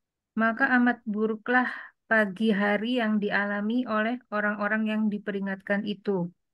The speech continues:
Speaker 2: Oke, nah ya makanya se-, ini berarti kan ada. Soalnya kalau kita itu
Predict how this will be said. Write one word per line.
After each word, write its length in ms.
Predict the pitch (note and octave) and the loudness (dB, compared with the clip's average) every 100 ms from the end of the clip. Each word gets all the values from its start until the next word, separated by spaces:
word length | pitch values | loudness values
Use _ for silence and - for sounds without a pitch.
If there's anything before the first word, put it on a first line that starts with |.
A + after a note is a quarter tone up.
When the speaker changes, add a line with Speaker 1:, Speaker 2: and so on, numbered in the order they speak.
| _ - | _ -10
Speaker 2:
Oke, 640 | A3+ A3 A#3 A3 G#3 G3 G3+ | -10 -8 -4 -4 -4 -6 -10
nah 120 | G#3+ | -10
ya 160 | B3 | -8
makanya 400 | B3+ B3 C4 C4 B3 | -8 -6 -4 -4 -6
se-, 160 | B3+ - C4+ | -12 -20 -18
ini 120 | A#3 B3 | -18 -14
berarti 320 | A#3+ A#3+ A#3 A#3+ | -12 -12 -14 -12
kan 100 | C4 A#3+ | -10 -10
ada. 140 | A3+ A3 _ _ _ _ | -10 -14 _ _ _ _
Soalnya 340 | - B3+ D4+ F#4+ | -4 -2 0 -2
kalau 220 | G#4 E4+ | -2 -2
kita 240 | D#4+ E4+ | -2 -2
itu 80 | E4 | -2